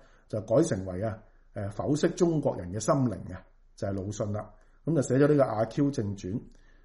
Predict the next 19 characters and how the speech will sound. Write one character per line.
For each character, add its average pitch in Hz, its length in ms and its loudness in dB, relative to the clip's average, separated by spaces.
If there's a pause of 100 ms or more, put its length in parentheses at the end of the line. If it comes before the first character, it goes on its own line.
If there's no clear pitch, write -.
(120)
咁 151 140 2
呢， 202 120 4
就 180 120 4 (120)
《阿 135 160 4
Q 214 160 6
正 143 180 4
傳》 160 220 2
裏 123 120 4
邊 117 180 0
呢， 147 120 2
就 131 140 -4
將 160 280 0
嗰 143 80 2
種 143 280 -2 (440)
由 98 260 -4
自 - 160 -4 (140)
卑 123 500 6 (440)
而 139 60 2
極 - 20 0